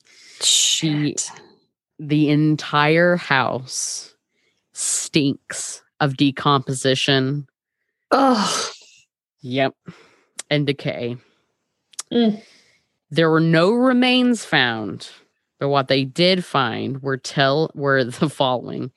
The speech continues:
Speaker 1: It's pretty
Speaker 2: Oh,
Speaker 1: bleak.
Speaker 2: God.
Speaker 1: Telegrams regarding adoption arrangements,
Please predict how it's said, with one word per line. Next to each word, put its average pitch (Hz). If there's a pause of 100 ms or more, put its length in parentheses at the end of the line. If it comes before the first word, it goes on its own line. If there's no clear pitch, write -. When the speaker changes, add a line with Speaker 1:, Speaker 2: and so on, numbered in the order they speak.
(560)
Speaker 1:
It's -
pretty 185
Speaker 2:
Oh, -
Speaker 1:
bleak. 135
Speaker 2:
God. - (720)
Speaker 1:
Telegrams 185
regarding 143
adoption 139
arrangements, 156